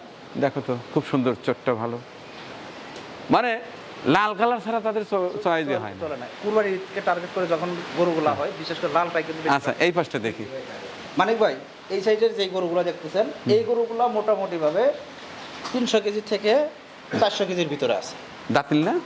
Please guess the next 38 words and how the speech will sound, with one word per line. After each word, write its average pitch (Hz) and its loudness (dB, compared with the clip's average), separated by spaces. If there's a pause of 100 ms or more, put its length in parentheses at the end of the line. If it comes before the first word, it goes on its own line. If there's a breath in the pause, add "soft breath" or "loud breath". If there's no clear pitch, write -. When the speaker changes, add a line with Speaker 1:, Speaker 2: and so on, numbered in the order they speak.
(100)
Speaker 2:
হ্যাঁ, 180 2 (200)
সবগুলা 196 4
গরু 175 -2
দাঁতিল। 185 2 (160)
Speaker 1:
কয় 135 4
দাঁত? 117 2
Speaker 2:
দুই 180 -2
হাজার 175 -8
চব্বিশ 208 -2
সালের 190 0
কুরবানির 190 -2
ঈদকে 175 -4
টার্গেট 160 2
করে 175 -2
যেহেতু 180 -4 (220)
করা, 165 4
Speaker 1:
হুম, - 0
হুম। 110 -2 (120)
Speaker 2:
প্রত্যেকটা 180 -2
দুই 196 0
দাঁত 190 4 (180)
এবং 156 2
চার 156 2
দাঁতের। 196 -6 (140)
প্রত্যেকটা 196 0
গরু 190 0
দেখবেন, 175 2 (140)
কোনো 180 2 (140)
গরুর 160 4
কিন্তু 156 -2
ফুলে 190 4
ফেপে 135 -4
যায় 120 0
না। 104 -6
আমরা 156 2
কিন্তু 175 -4
অবৈধ 160 4
কোনো 165 -2